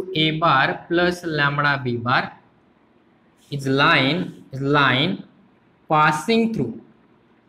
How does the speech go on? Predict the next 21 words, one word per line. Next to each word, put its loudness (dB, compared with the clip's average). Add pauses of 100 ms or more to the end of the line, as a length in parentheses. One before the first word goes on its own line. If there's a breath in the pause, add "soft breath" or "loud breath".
(540)
passing -2 (120)
through, 0 (640)
कहाँ 2
से 0
पास 2
हो 4
रही 4
है, 0
passing -2
through, 2 (840)
passing -4
through 2 (960)
A, 4 (360)
A 2 (100)
bar, -6 (280)
passing -2
through 2 (200)
A, 4 (260)
A 0
bar, -2 (160)
ओके। 0